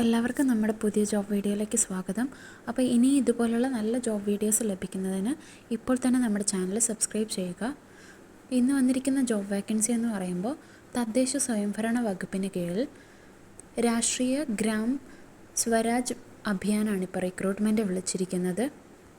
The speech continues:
കരാർ അടിസ്ഥാനത്തിലാണ് നിയമനം നടക്കുന്നത്.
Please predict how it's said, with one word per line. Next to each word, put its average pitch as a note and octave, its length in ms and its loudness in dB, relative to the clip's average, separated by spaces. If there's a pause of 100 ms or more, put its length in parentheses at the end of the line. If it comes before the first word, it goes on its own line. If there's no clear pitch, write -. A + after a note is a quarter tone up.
(540)
കരാർ B3 300 6 (100)
അടിസ്ഥാനത്തിലാണ് G#3+ 680 4 (100)
നിയമനം F#3+ 420 2
നടക്കുന്നത്. F3+ 500 -2